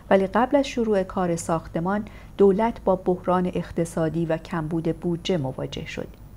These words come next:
رئیس وقت سازمان برنامه، مهدی سمیعی، به دیدار شاه رفت و گزارشی از ابعاد بحران و وضع بودجه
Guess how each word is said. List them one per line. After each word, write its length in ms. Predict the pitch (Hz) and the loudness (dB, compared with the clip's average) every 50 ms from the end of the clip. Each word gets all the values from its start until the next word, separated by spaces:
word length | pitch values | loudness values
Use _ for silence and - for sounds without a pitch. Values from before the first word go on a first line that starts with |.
| - - - - - - - - | -20 -18 -18 -18 -18 -16 -2 4
رئیس 320 | 185 151 - 196 190 - | 4 4 4 4 2 2
وقت 380 | 196 170 185 196 226 - - 247 | 0 2 2 2 0 0 -2 -4
سازمان 520 | 247 - 240 220 214 208 - 190 185 170 | -2 0 0 0 0 0 -2 -2 -2 -2
برنامه، 640 | 160 170 165 165 160 156 156 156 151 156 156 156 156 - - - - - - | -2 0 0 -2 0 -2 -2 -4 -2 -2 -4 -4 -4 -6 -12 -18 -14 -4 -2
مهدی 400 | 170 170 - - - 233 247 233 | -2 -2 -2 -4 -2 0 0 0
سمیعی، 560 | 240 - 208 190 180 175 180 - 170 170 175 - - - - - | -2 -2 -4 -2 -2 -2 -4 -4 -6 -6 -6 -8 -14 -18 -4 -2
به 80 | 180 | 0
دیدار 400 | 170 170 165 165 170 165 160 151 | 0 0 0 2 2 2 2 2
شاه 380 | 151 - - 202 208 220 226 220 - | 0 -2 0 0 0 0 0 -2 -2
رفت 280 | 220 214 220 220 - - - - - - - | -2 -2 -2 -4 -8 -16 -18 -20 -18 -6 -4
و 80 | 185 175 | -2 -2
گزارشی 720 | 170 185 185 180 190 185 180 180 202 247 - - 285 - | 2 2 2 2 4 2 2 2 2 0 0 0 0 2
از 180 | 185 170 - - | 2 0 -2 -2
ابعاد 500 | - - 170 - 185 180 202 202 214 180 | -2 -2 -2 0 0 0 2 0 0 0
بحران 440 | 170 165 160 160 - 151 147 143 147 165 | 0 -2 -2 0 -2 -2 -2 -2 -2 0
و 100 | 156 151 | 0 0
وضع 340 | 156 160 151 151 - 165 | 2 0 0 0 -4 -8
بودجه 480 | 151 - 175 180 175 - 202 220 226 233 | -6 -4 -4 -4 -2 0 2 2 2 0